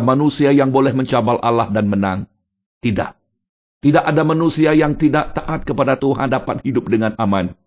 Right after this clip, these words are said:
Tidak. Bandar yang Nimrod ingin bina dipanggil Babylon. Babylon bermaksud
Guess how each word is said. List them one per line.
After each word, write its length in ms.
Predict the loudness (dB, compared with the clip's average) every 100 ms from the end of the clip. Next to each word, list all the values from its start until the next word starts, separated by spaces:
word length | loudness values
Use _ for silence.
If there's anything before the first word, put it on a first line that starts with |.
| _ _ -4
Tidak. 320 | -2 -2 -6 -12 _ _ _ _ _
Bandar 480 | -2 2 4 4 6
yang 160 | 4 4
Nimrod 480 | 4 4 2 0 0
ingin 560 | 2 2 2 0 -4 _ -6
bina 640 | 2 4 4 2 0 -4 _
dipanggil 560 | -4 -4 0 0 2 2
Babylon. 560 | 2 4 2 2 -2 -8 _ _ _ _ _ 0
Babylon 720 | 2 6 6 6 4 0 -6 -4
bermaksud 720 | 0 2 2 0 0 0 0